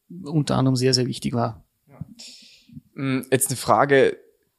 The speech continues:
Speaker 2: Du bist ja, du holst auch wahrscheinlich über Instagram, Werbung, ich weiß gar nicht. So, Social Media, irgendwas, ja. Warst du am Anfang skeptisch? Weil es ist ja doch, es ist so dieses Jahr online und so.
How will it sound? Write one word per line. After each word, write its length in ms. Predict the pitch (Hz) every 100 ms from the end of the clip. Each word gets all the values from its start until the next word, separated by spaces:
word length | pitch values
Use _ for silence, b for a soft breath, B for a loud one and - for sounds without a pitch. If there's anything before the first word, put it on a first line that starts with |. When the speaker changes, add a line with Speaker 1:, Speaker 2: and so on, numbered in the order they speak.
| -
Speaker 2:
Du 100 | 131
bist 140 | 120
ja, 80 | 131 117
du 220 | 120 120
holst 220 | 135 123
auch 200 | 117 131
wahrscheinlich 380 | 127 123 123 120
über 400 | 113 113 107 - 135 - - - - -
Instagram, 1300 | 147 - - 247 208 202 202 208 214 226 220 214 180
Werbung, 880 | 82 113 185 196 214 254 269 240 139
ich 80 | 110
weiß 160 | 131
gar 140 | 262 143
nicht. 320 | 110 - - _ _
So, 400 | - 90 151 135 147
Social 380 | - 151 139 143
Media, 280 | 147 127
irgendwas, 340 | 120 117 113 117
ja. 240 | 135 - - B B B B _ _
Warst 420 | - 110 107 -
du 60 | 226
am 60 | 165
Anfang 300 | 165 147 120
skeptisch? 800 | - 85 - - 381 - -
Weil 160 | 117 123
es 120 | 131
ist 120 | 165
ja 140 | 165 135
doch, 400 | 139 156 - 147
es 160 | 127
ist 60 | 127
so 60 | 131
dieses 280 | 131 123 113
Jahr 280 | 107 104 -
online 960 | 117 156 156 143 143 143 147 147 143 120
und 360 | 120 120 110
so. 640 | - - - - 127 117